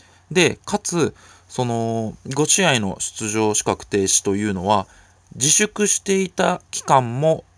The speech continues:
当てるという内容だったので、で、実際、張監督が自粛していた試合は五試合だったので、その、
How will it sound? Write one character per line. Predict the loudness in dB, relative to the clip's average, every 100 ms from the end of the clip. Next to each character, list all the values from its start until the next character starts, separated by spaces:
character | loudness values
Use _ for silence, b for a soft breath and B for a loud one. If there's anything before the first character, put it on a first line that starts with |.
| _ _ _
当 | 0
て | 2 2
る | 2
と | 0 -8 _ _ _ _ _ _ _ _ _ -2
い | 0
う | 2
内 | 2 2 2
容 | 2 4
だ | 2
っ | 2
た | -4
の | -8 0
で、 | 2 2 -2 B B B B
で、 | -2 0
実 | 0 -2
際、 | 0 2 2 0 -4 -2
張 | 0 2
監 | 2 2 0
督 | -6 -2
が | -2
自 | 0
粛 | -2 -2 -2
し | -2
て | -2 -4 -6
い | -4
た | 0 2
試 | 2 2 4
合 | 2 4
は | 4 2 B B B 2
五 | 4
試 | 4 2
合 | 0
だ | -2
っ | -6
た | -6 -6
の | -2
で、 | 0 0 -2 b b b b b b b
そ | -10 -6
の、 | -4 -2 -2 -4